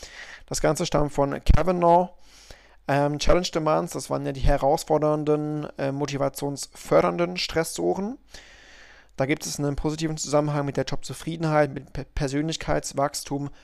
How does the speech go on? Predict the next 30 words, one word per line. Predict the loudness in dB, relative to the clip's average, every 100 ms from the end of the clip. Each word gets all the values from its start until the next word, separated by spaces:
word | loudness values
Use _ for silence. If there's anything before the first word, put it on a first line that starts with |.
| -12
mit | -10 -6
Motivation, | -6 -2 -2 -2 -4 0 0 -2 -8 _ -18 0
aber | 4 4 4
auch | 0
mit | -4 -4
Belastung. | 0 0 -2 -10 -10 -12 -12
Das | -10
ist | -8 -6
wichtig | -6 -6 -4
bei | -4
diesem, | -4 -6 -8 -12 -18 -20 -18 -8
bei |
diesem | -2 -2 0
Modell, | -2 0 6 6 6
bei | 2 -2
diesem | -2 -8
Framework, | -2 0 0 2 2 2 -2 -20 -20 -20 -20 -6
dass | -4 -2 4
beide | 6 6
Demands | 4 0 2 2 2 -2 -2
mit | -4 -4 -4
Belastung | -2 2 2 0 -6 -4
einhergehen, | -2 -2 0 0 0 -2 0
aber | 0 0
die | -4 2
Challenge | 4 4 2 -4
Demands | 0 2 2 -2
sind | -6
eben | -4 -4
motivationsfördernd. | -4 -2 0 0 0 -4 -4 -8 -2 4 4 4 -2 -8